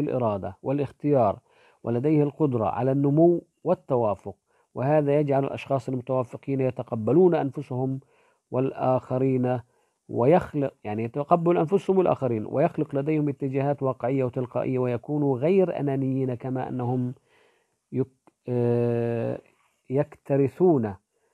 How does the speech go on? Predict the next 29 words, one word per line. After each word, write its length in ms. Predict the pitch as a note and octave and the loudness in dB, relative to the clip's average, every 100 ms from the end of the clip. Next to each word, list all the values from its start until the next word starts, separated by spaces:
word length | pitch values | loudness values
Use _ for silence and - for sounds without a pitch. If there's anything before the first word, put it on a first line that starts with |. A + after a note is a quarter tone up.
| _ C3+ | _ -6
لمشا-، 580 | C3 B2+ - C#3+ - - | -4 -4 -2 -2 -2 -4
كما 280 | C#3 C#3 C#3 | 0 0 2
أنهم 300 | D3+ D3 C#3+ | 2 2 2
يكترثون 640 | C3+ - C#3 C3 E3+ D3+ | 0 0 0 2 4 4
لمشاكل 400 | C3 - C#3 C3+ | 2 0 -4 -2
الآخرين، 360 | C3 C3+ C3+ C3 | -4 -2 0 2
وليس 380 | C3 C#3+ B2+ | 2 2 0
ميلًا 400 | C3+ C3+ C3+ C3 | -2 0 2 2
للاستقلالية 840 | B2+ B2+ B2+ - B2 B2 B2 B2+ A#2+ | 0 -2 -4 -6 -8 -4 -2 0 -2
وتقديرهم 600 | A#2+ A#2 C3 C3 B2 B2+ | -4 -4 0 0 0 -2
للأمور 320 | B2+ C3 A#2+ | -2 -4 -4
فيه 200 | C3 B2 | -2 -2
مرونة، 420 | A#2+ B2 B2 A#2 - _ - - | 0 0 0 -2 -8 _ -20 -4
يعني 140 | B2+ C#3 | -2 0
شخصيتهم 680 | D3+ - C#3+ D#3+ - D3+ | -2 -2 0 0 0 -4
سوية 500 | C3+ C3+ C3+ C3 G2+ | -2 0 2 2 2
حسب 340 | F2 A#2 - A2+ | -2 -4 -4 -2
هذه 180 | B2 A#2 | 0 0
المدرسة. 500 | A2+ F2+ F#2 - - _ _ _ _ _ _ | 0 -2 -6 -12 -18 _ _ _ _ _ _
في 140 | - G3+ | 0 4
اللي 100 | G3+ | 4
عند 180 | G#3+ G3 | 4 4
المدرسة 640 | F#3+ F#3 F#3 - F3 - - - D3 | 4 4 2 2 2 0 -8 -10 -2
اللي 160 | D3+ | 2
هي 120 | E3+ E3+ | 4 4
الأخيرة، 380 | B2 - D#3+ | 2 0 2
المدرسة 400 | D3+ D#3+ D#3 C3+ | 4 4 2 0
المعرفية 460 | D3 C#3+ C#3+ C3+ D3 | 0 0 -2 -2 -2
السلوكية، 680 | - C#3 C3 D3+ D#3 D#3 | -2 -2 -2 2 2 2